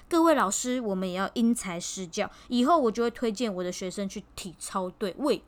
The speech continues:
国争光。<laughs> 所以每一个人都有每一个人的特色。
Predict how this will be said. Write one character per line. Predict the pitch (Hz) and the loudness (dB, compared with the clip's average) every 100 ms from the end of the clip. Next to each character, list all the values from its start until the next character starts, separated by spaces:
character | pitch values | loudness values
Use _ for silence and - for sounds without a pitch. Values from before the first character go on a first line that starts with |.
| - | -10
国 | 180 165 | -10 -10
争 | - 202 170 160 | -6 -4 -4 -4
光。 | 208 170 165 170 - - - - | -4 -4 -8 -14 -18 -20 -20 -10
<laughs> | 247 254 285 320 311 - | 0 4 6 4 0 -10
所 | - | 2
以 | 254 269 | 4 4
每 | 214 | 0
一 | 196 | -2
个 | 233 240 | -2 0
人 | 208 | 0
都 | 208 214 | 2 2
有 | |
每 | 202 165 | 0 -2
一 | 170 | -2
个 | 208 | 0
人 | 180 | 0
的 | 170 | -4
特 | 165 285 - | -4 0 0
色。 | - 277 | 4 2